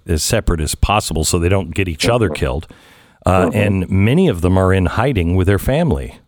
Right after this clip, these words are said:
Speaker 2: Yeah, absolutely. And, uh, y-, you know, it's always tricky with what can be said in this situation, but, you know, there's, there is a mass of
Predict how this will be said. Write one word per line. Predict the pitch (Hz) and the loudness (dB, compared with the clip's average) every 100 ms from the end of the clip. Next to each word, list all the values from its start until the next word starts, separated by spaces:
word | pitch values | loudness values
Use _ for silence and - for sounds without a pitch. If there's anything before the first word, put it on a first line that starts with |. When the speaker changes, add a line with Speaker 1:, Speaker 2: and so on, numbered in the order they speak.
| _ _ _ _ _ _ _ _ _ - - - - | _ _ _ _ _ _ _ _ _ -10 -6 -6 0
Speaker 2:
Yeah, | 113 101 | 0 2
absolutely. | - 123 - 95 110 113 92 87 - | 0 -4 0 2 2 4 2 2 2
And, | 104 104 101 95 | 2 4 2 2
uh, | - - - | -2 0 2
y-, | 117 127 127 - | 2 2 2 2
you | 113 | 2
know, | 104 | 2
it's | 98 | 0
always | 143 117 - | 0 0 0
tricky | - 135 98 87 | -2 0 2 2
with | 95 98 - - | 2 2 0 -8
what | - 101 107 | 0 2 2
can | - | 0
be | 90 85 - | 2 0 2
said | 110 101 90 | 2 2 2
in | 87 | 2
this | 90 - | 2 0
situation, | 95 92 95 95 - 78 78 78 | 0 2 4 2 2 0 0 0
but, | 90 85 - - - _ _ _ | 2 2 -2 -18 -20 _ _ _
you | 127 | 2
know, | 101 92 | 2 2
there's, | 110 110 - - | 0 0 -6 -14
there | 98 113 127 | -2 0 2
is | 113 | 0
a | 92 | 0
mass | 92 101 123 139 | 2 2 2 0
of | - | -2